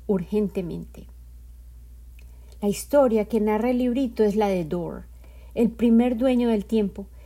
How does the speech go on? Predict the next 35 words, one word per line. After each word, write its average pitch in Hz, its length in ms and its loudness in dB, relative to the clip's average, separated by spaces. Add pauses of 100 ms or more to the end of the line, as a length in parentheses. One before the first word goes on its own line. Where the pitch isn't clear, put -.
(140)
quien 240 200 2
dedica 254 500 2
sus 233 300 -2
días 214 480 0
en 202 100 0
la 196 160 -4
prehistoria 196 760 -2 (340)
a 202 60 0
diseñar 233 480 2
instrumentos 262 760 -2
con 240 180 -2
los 208 160 0
que 208 140 -6
anhela 226 400 0
contar 226 400 -2
el 220 140 -2
paso 208 340 -4
del 185 140 -4
tiempo. 180 460 -12 (720)
Él 240 240 4
descifra 247 720 0
cómo 294 320 2
elaborar 214 640 -2
un 226 140 0
reloj 226 380 -2
solar 202 540 -4 (220)
espontáneamente, 196 1200 -4 (480)
y 233 100 0
pronto 226 540 0 (260)
sus 220 260 0
labores 208 460 0
del 240 180 0
conteo 208 460 0
del 220 180 0
tiempo 214 460 -6